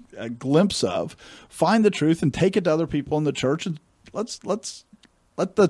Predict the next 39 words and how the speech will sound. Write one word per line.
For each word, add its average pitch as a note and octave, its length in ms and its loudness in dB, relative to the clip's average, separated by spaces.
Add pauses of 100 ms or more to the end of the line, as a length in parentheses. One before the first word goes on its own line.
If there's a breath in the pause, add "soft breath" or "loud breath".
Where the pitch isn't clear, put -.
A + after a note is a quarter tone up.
church - 420 8
start E3 260 8
to D3+ 60 -4
do D3 140 4
what C#3 140 2
the C#3+ 80 -8
church A#2+ 280 -4
should G#2 200 -6
be G#2 100 -8
doing. G#2+ 300 -6
And A#2 100 -4
it A#2+ 60 -4
has D#3 240 2
to D3+ 100 0
do C3+ 140 10
it B2 80 4
inside A2 400 0
the A2 80 -6
doors G#2+ 400 -6
before D#2+ 320 -8
it - 80 -14
can A2+ 100 -8
do F2 100 -8
it C2 60 -10
outside. - 460 -12 (300)
You C#3 120 0
know, A#2 80 2
we B2 80 0
did B2+ 160 4
one A#2 400 -2
recently A2 460 -2
on F#2 100 -4
Tulip. F2+ 400 -6 (1000 soft breath)
And A#2+ 100 -4
how A#2+ 220 2
about G#2+ 320 0 (120)
that's, A2 420 0 (120)
that's - 380 -4 (120)
not A2+ 440 0